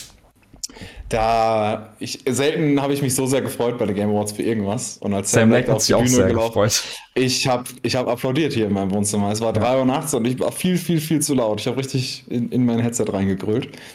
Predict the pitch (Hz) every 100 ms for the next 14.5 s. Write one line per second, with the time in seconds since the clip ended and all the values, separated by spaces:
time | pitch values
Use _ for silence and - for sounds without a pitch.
0 | - 113 143 143 151 147 - 120 123 127
1 | 123 123 151 143 135 143 135 131 139 143
2 | 127 - 104 117 117 - 98 123 147 147
3 | 139 139 147 127 - - 165 - 156 -
4 | 139 110 120 135 135 - 233 240 - -
5 | - 147 131 127 120 123 113 117 123 -
6 | 131 - - - - 139 135 131 123 113
7 | 110 139 143 175 160 151 143 131 135 139
8 | 131 - 113 107 107 104 101 98 95 95
9 | 95 92 92 - _ _ _ _ - 87
10 | 87 87 - 135 139 147 151 139 131 120
11 | 120 107 107 98 104 104 104 92 - -
12 | 104 104 95 92 95 90 - 95 90 98
13 | 95 85 90 92 - 90 98 92 92 90
14 | - 87 85 87